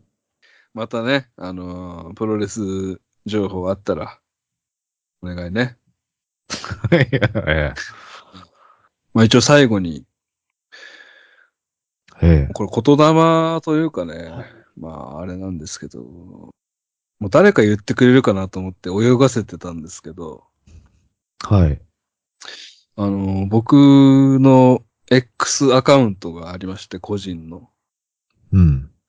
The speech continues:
Speaker 1: 引き金アカウントなんですけど、あの、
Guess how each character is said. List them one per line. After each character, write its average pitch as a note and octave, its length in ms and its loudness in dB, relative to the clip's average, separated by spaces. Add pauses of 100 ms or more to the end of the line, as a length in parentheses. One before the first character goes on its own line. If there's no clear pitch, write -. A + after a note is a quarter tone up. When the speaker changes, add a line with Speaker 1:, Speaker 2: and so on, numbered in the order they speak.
(800)
Speaker 1:
引 G#2+ 80 -8
き - 20 -10
金 G#2 260 0
ア G#2 80 2
カ A#2+ 120 0
ウ A2 100 2
ン G2 60 -4
ト E2 120 -12
な D#2+ 80 -12
ん E2 120 -18
で F2 80 -20
す - 120 -18
け - 120 -14
ど、 A#2 500 -4 (840)
あ F2 140 -4
の、 C#2 200 -10